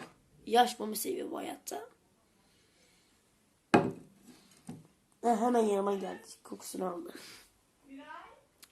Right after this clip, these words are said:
İşte böyle. Neyse. <clears throat> Suzi gerçekten hiç, bir gün,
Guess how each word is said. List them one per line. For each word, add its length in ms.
İşte 320
böyle. 340
Neyse. 500
<clears throat> 100
Suzi 400
gerçekten 420
hiç, 260
bir 220
gün, 340